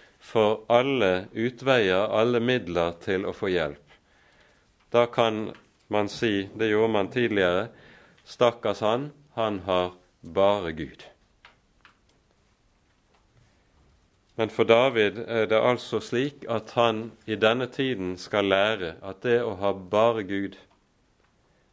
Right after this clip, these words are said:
det er å stå sterkt. Han må lære å mistvile på all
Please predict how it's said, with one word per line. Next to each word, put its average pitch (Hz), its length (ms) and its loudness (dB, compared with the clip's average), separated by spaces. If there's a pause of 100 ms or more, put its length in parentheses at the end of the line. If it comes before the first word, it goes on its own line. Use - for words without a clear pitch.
(160)
det 110 240 4
er 92 400 0 (680)
å 95 80 -14
stå 85 320 -6
sterkt. - 560 -12 (2000)
Han 110 180 2
må 107 140 4
lære 113 560 0
å 110 80 -6
mistvile 110 720 -4
på 104 240 -2 (1300)
all 135 400 2